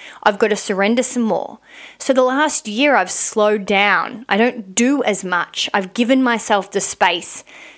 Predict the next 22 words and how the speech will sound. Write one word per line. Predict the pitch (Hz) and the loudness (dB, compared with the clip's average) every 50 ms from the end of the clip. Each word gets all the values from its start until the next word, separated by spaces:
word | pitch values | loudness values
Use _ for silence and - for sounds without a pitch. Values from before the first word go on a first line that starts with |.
| - - | -8 -2
to | - 240 | -2 0
be | 202 208 214 | 0 2 2
able | 214 208 208 202 208 214 208 | 2 2 2 0 0 -2 -2
to | - - 220 | -2 -2 -2
get | 180 160 - 208 - - - | -2 0 0 0 0 -2 -4
to | - 208 | -6 -2
that | 190 196 185 175 - - - _ | 2 2 2 2 2 -2 -10 _
place | - - 202 175 175 170 - - | -4 0 0 0 2 0 -2 -6
in | 202 185 | -6 -4
my | 170 165 160 | -4 -2 -2
life. | 165 165 170 175 175 170 - - - - - - | 0 2 2 2 2 0 0 -2 -6 -10 -8 -2
And | - 202 196 190 185 190 185 - - - - - - - - - - _ - | 0 0 2 0 0 -4 -6 -8 -12 -16 -20 -20 -20 -20 -20 -20 -16 _ 0
I | 214 | 0
promise | 208 - - - 233 262 320 330 - - - | 0 0 -2 0 0 2 2 0 0 -2 -2
you, | 202 190 | -2 -2
it's | 185 196 214 208 - | 0 -2 -2 -2 -2
a | 214 196 | -4 -4
really | 180 185 185 190 202 247 262 254 240 220 208 196 | -6 -6 -8 -4 0 2 2 4 4 2 2 0
nice | 185 185 175 180 185 175 - | 0 -2 -2 -2 -2 -4 -6
place | - - 196 175 180 175 - - - | -4 -2 0 0 0 -2 -4 -6 -6
to | - 170 | -6 -4
be. | 170 170 170 156 - - 202 | -2 -2 -2 -2 -4 -6 -10